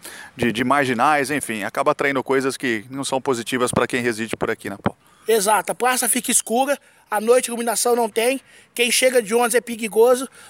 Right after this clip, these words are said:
Speaker 2: não, tá bastante abandonada, apesar que algumas coisas melhorou, mas ainda falta melhorar muito ainda.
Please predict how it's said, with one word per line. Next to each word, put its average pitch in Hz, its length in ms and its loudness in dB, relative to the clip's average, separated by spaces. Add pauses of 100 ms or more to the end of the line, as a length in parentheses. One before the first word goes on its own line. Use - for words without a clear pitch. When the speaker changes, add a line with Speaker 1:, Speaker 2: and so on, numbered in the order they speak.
(180)
Speaker 2:
não, 233 180 2
tá 240 220 2
bastante 254 560 2 (360)
abandonada, 214 680 4
apesar 233 300 2
que - 120 -4
algumas 262 360 0
coisas 285 320 4
melhorou, 302 460 2 (380)
mas 214 100 -2
ainda 262 160 0
falta 269 300 2
melhorar 262 260 4
muito 208 320 2
ainda. 147 240 -8